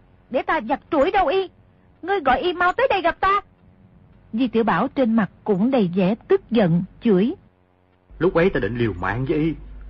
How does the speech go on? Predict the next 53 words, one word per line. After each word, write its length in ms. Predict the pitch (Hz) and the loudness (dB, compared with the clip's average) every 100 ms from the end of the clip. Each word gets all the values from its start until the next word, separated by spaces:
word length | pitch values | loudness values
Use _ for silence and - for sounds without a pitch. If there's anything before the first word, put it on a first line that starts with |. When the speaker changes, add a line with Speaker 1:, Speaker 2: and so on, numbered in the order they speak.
| - | -2
Speaker 2:
Ta 60 | |
nói 380 | 151 175 175 151 127 | 2 2 2 2 2
hoàng 180 | 95 87 | -2 -4
thượng 140 | 110 | -4
rất 140 | 127 190 | -2 -2
yêu 160 | 151 | -2
thương 120 | 147 147 | -2 -2
công 160 | 135 - | 0 2
chúa. 200 | 220 240 - - - - | 4 2 -4 -20 -12 -2
Công 160 | 190 196 | 0 0
chúa 140 | 220 240 | 0 0
vừa 80 | 180 165 | 0 -2
xinh 120 | 156 | -4
đẹp 140 | 101 98 | -4 -4
vừa 80 | 98 | -4
lanh 180 | 131 | -2
lợi, 260 | 117 101 131 - - - | 0 0 0 -4 -16 -10
con 200 | 110 117 | -4 -4
trai 220 | 110 117 123 | 0 0 0
ngươi 120 | 120 | -2
có 100 | 156 | -2
chỗ 120 | 95 123 | -2 -2
nào 180 | 95 - | -2 -2
xứng 140 | 160 | -2
đáng 180 | 180 196 | 0 0
chứ? 180 | 196 220 - - - - - - - | 0 -4 -6 -14 -16 -16 -16 -14 -6
Ta 120 | 101 98 | -2 -2
lại 100 | 90 | 0
nói, 240 | 110 170 170 - - - | 0 -2 -4 -14 -16 -6
ngươi 100 | 110 | 0
lớn 240 | 139 208 | 2 2
mật 120 | 104 - | -2 -4
dám 200 | 120 160 | -4 -2
nói 140 | 165 196 | -2 -2
như 100 | 131 | -2
thế 160 | 143 196 | -2 -2
thì 60 | - | -2
không 200 | - 127 | -4 -2
gả 160 | 95 127 | 0 0
công 140 | 131 131 | 0 2
chúa 120 | 185 | 2
nữa. 160 | 120 - - - - - | 2 -4 -10 -18 -10 -2
Sáng 200 | 156 196 | 0 0
mai 140 | 120 | 0
bọn 160 | 104 101 | -2 -4
ta 120 | - - | -4 -2
sẽ 60 | |
lập 200 | 113 - | -2 0
tức 120 | 190 190 | 0 2
trở 80 | 127 | 0
về 60 | 156 | 0
Bắc 120 | 160 | 0
Kinh. 120 | 156 | -2